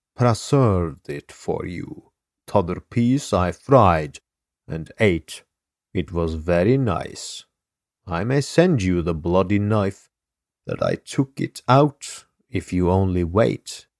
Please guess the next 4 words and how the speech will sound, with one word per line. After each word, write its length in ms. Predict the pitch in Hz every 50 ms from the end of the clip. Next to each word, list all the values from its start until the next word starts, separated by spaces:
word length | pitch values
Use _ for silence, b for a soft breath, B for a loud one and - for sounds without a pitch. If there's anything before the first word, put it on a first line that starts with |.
| _ _ _ _ _
a 140 | - 92 87
while 400 | 80 78 80 78 71 71 71 69
longer. 640 | 69 87 95 90 87 87 82 - - - - - - _ _ _ _ _ _ _ _ _ _ _ _ _ _ _ _ _ _ _ _ _ _ _ _ _ _ _ _ _ _ _ _
Signed, 680 | _ - - 92 90 98 98 101 107 113 117 120 110 -